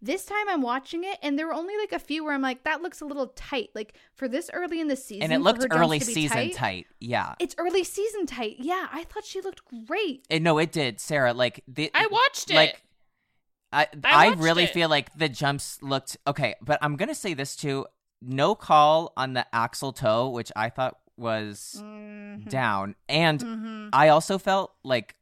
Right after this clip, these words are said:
Speaker 2: whoever this caller was, was very tough on Hei Yin.
Speaker 1: I
Speaker 3: Mm.
Speaker 1: agree.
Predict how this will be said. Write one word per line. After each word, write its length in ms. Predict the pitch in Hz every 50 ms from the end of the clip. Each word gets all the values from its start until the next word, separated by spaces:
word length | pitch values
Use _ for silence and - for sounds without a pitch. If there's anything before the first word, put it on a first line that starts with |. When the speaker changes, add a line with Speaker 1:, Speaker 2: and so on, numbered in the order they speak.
| - 127 117
Speaker 2:
whoever 340 | 139 131 127 131 135 147 143
this 180 | 113 117 -
caller 340 | - - - 104 101 107 120
was, 360 | 131 147 156 170 175 - - _ _ _ _ _ _ _ _
was 280 | - 120 135 127 - - _ _ _ _ _ _ _ _ -
very 800 | - 104 101 101 95 92 127 139 151 147 139 143 135 120 110 - _
tough 320 | - 127 127 110 - - - - -
on 260 | 113 110 101 98 - -
Hei 160 | 110 110 110 104
Yin. 440 | 98 95 95 90 - - - - _ _ _ _ _ _ _ _ _ _ _ _ _ _ _ _ _ _ _ _ -
Speaker 1:
I 160 | 220 359 494 605
Speaker 3:
Mm. 140 | 659 -
Speaker 1:
agree. 360 | 330 - 381 539 539 427 285